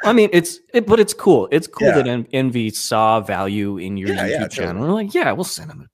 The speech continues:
Speaker 1: a wheel
Speaker 2: Yeah.
Speaker 1: set." As long as he makes a damn good video and doesn't say anything bad about the
Speaker 2: Right.
Speaker 1: wheels.
Speaker 2: Well, I mean, and the way that I had talked to him,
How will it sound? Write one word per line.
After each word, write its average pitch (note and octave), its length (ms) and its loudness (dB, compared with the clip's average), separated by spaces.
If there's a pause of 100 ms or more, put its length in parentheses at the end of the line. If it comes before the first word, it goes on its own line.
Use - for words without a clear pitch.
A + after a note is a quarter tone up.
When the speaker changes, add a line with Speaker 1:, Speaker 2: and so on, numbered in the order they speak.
(160)
Speaker 1:
a F2+ 40 -10
wheel E2+ 260 -6
Speaker 2:
Yeah. - 100 -2
Speaker 1:
set." A2 240 0 (380)
As C#3+ 100 2
long C#3+ 220 4
as A2 80 0
he A#2 80 0
makes G2+ 240 -4
a G2+ 40 -10
damn G2 220 -6
good F2+ 160 -8
video G#2 220 -4
and E2+ 80 -8
doesn't F#2 200 -6
say G2+ 140 -4
anything F2 260 -8
bad G2 200 -8
about G2 140 -2
the - 40 -4
Speaker 2:
Right. A2 160 -2
Speaker 1:
wheels. B2+ 340 -4 (220)
Speaker 2:
Well, F3 140 2
I F#3+ 120 2
mean, F3+ 360 -2
and C3 240 -4 (200)
the C3 120 0
way D3 140 4
that B2+ 100 2
I A#2+ 120 4
had G2+ 140 0
talked F#2+ 260 -2
to G#2 40 -4
him, F#2+ 100 -6